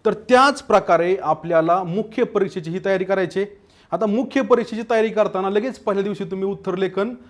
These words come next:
तुम्हाला करता येणार नाही किंवा त्या ठिकाणी भीती वाटणार आहे, हे सगळं साहजिकच आहे. बघा, आता एक, अ,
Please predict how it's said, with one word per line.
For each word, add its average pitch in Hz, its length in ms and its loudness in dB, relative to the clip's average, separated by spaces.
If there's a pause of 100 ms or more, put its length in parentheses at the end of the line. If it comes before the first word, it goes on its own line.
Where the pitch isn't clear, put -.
(260)
तुम्हाला 190 220 -2
करता 220 340 0
येणार 208 220 0
नाही 139 220 -6
किंवा 147 200 -6
त्या 208 160 -4
ठिकाणी 208 280 -4
भीती 214 260 -4
वाटणार 220 340 4
आहे, 214 100 -2 (420)
हे 247 140 4
सगळं 214 360 2 (100)
साहजिकच 190 520 -4
आहे. 196 80 -6 (640)
बघा, 151 260 4 (120)
आता 151 180 -2
एक, 196 340 4 (280)
अ, 143 60 -10